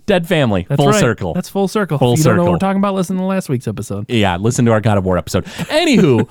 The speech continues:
Speaker 1: <laughs> uh, so yeah, I, uh, this was, like, my, my, not my first Mega Man game by any stretch, but it was the first, like,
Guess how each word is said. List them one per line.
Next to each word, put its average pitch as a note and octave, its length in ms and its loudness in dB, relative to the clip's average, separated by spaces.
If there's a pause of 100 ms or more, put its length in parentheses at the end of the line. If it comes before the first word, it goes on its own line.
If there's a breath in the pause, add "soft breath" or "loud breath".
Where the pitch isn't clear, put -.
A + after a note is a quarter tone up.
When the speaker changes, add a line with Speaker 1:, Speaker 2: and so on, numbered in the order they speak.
(140)
Speaker 1:
<laughs> - 140 -10
uh, E3 400 2
so D4 180 0
yeah, F#4 220 0
I, G3 320 0
uh, F3+ 60 0
this F#3 220 0
was, C4 160 2
like, G#3 160 0
my, D#3 260 2
my, B2 320 2 (400)
not C#3 280 2
my C3+ 180 2
first - 480 -2
Mega G2+ 160 2
Man G2+ 140 2
game F#2+ 200 0
by F#2+ 320 0
any F2+ 220 -2
stretch, E2+ 420 -4
but G2+ 120 0
it G2+ 60 -6
was G#2+ 200 -2
the G#2+ 120 -2
first, - 640 -4 (140)
like, G#2 300 -2